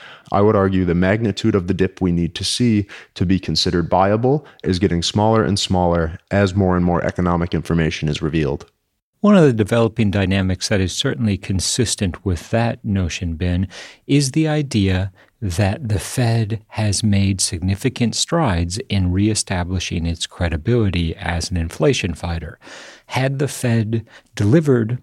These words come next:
Speaker 2: the extent of rate hikes that it did in twenty twenty-two, and we not seen nominal wage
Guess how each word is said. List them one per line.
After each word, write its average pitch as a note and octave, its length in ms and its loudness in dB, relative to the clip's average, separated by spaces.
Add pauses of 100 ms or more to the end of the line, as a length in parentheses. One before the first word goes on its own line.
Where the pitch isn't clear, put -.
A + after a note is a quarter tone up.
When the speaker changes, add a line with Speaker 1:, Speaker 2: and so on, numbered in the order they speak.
Speaker 2:
the G2 420 0
extent G#2+ 460 -2
of F#2+ 160 -2
rate G2 220 0
hikes G2+ 320 -4
that F#2 180 -2
it F#2 160 -4
did A#2 260 2
in G2 160 2
twenty G#2 380 -4
twenty-two, G2+ 800 0 (320)
and G2+ 220 2
we F#2+ 160 2
not A2 400 2
seen E2+ 580 -4 (140)
nominal F#2 520 0
wage E2+ 460 -2